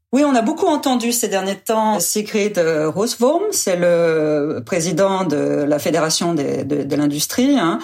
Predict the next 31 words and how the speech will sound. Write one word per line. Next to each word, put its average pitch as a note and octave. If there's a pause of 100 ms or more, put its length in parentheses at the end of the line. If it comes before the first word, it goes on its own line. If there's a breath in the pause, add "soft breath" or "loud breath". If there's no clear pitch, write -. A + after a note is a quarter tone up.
(500 loud breath)
qui G#3+
s'inquiète A3+
de G3
la F#3
ligne G#3
de D#3+
l'A F3
F F#3
D G#3
pour F3+
un F3
Brexit, G3
donc E3
une E3+
sortie -
éventuellement E3+
de D3+
l'Union D#3+
européenne, G3+
mais G#3
aussi F#3+
d'une F#3+
manière F#3
plus G#3
générale A3
de E3
l'image G#3
que G3
donne E3+
l'Allemagne, F#3+
hein. A#3